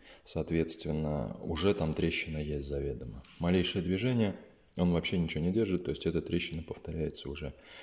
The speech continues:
сверху тоненькой шпаклёвки, которую мы накладываем на шов. Так, это у нас получается, э, пятая причи-, четвёр-, четвёртая причина. Пятая. Плохо забит шов.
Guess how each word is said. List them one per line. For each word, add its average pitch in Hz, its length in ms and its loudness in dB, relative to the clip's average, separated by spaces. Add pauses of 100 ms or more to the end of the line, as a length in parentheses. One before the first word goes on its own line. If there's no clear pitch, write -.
сверху 87 440 2
тоненькой 80 480 0
шпаклёвки, - 520 0
которую 80 440 -2
мы 78 80 0
накладываем 78 580 -2
на 73 100 -4
шов. - 240 -6 (1800)
Так, 87 220 2
это 107 180 4
у 110 40 6
нас 107 160 6
получается, 90 1040 2 (800)
э, 95 560 -2
пятая 95 300 8
причи-, - 380 0
четвёр-, - 380 2
четвёртая 92 360 4
причина. 117 320 4
Пятая. 87 400 6
Плохо 131 500 6
забит 110 380 4
шов. - 260 0